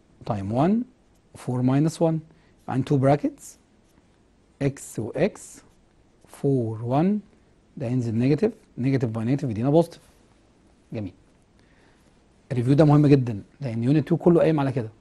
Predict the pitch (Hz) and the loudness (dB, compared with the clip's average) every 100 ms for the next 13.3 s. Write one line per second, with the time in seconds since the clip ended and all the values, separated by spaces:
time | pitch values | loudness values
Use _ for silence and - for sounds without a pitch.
0 | _ 135 127 135 135 123 139 127 117 113 | _ -8 -2 -2 -2 -2 0 -2 -6 -6
1 | 123 131 127 127 107 - - _ _ _ | -8 -8 -4 -4 -4 -8 -20 _ _ _
2 | _ _ _ _ _ _ - 135 117 - | _ _ _ _ _ _ -14 -8 -6 0
3 | 165 175 143 143 - 131 117 110 - 127 | 2 2 0 -4 -4 -4 -4 -8 -12 -20
4 | _ _ _ - - _ 113 151 127 - | _ _ _ -10 -10 _ 2 2 2 -4
5 | _ _ _ _ _ _ - _ _ _ | _ _ _ _ _ _ -20 _ _ _
6 | - 127 143 127 135 147 214 - - 147 | -2 4 4 6 6 4 2 -4 0 2
7 | 143 127 113 135 135 117 139 135 151 208 | 4 4 2 2 2 4 4 6 4 2
8 | - 123 113 123 151 - 107 127 139 160 | -2 -6 -2 2 2 2 -2 -2 -2 -8
9 | - - _ _ _ _ - 117 131 151 | -10 -20 _ _ _ _ -10 -4 -2 -4
10 | - 113 113 120 123 139 156 170 - 98 | -6 -8 -4 -2 0 0 0 -4 -6 -10
11 | 107 127 135 139 127 _ _ _ _ _ | -6 -4 0 -2 -4 _ _ _ _ _
12 | _ - 113 127 135 139 - 190 - - | _ -10 -2 2 2 2 2 -2 -4 -8
13 | 113 180 - | -2 -2 -4